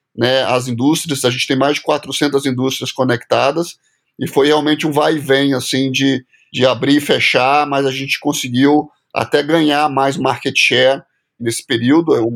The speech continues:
O, o mercado, né, do nosso segmento cresceu, né, oitenta por cento, a gente cresceu em média cento e cinquenta por cento nesse mesmo período. Então foi, foi bem desafiador, a gente tinha bastante tecnologia,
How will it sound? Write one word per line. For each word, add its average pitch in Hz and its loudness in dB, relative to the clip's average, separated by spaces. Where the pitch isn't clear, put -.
O, 127 -6
o - -6
mercado, 123 -2
né, 120 0
do 127 0
nosso 131 0
segmento 123 0
cresceu, 123 0
né, 110 0
oitenta 131 0
por 127 -6
cento, 131 0
a 131 2
gente 135 -4
cresceu 135 0
em 131 -2
média 127 0
cento 135 -4
e - -10
cinquenta 131 -2
por 135 -8
cento 123 -2
nesse 127 -4
mesmo 123 -4
período. 120 0
Então 117 0
foi, 135 2
foi 135 0
bem 135 0
desafiador, 143 2
a 147 0
gente 143 -8
tinha 165 2
bastante 151 0
tecnologia, 135 2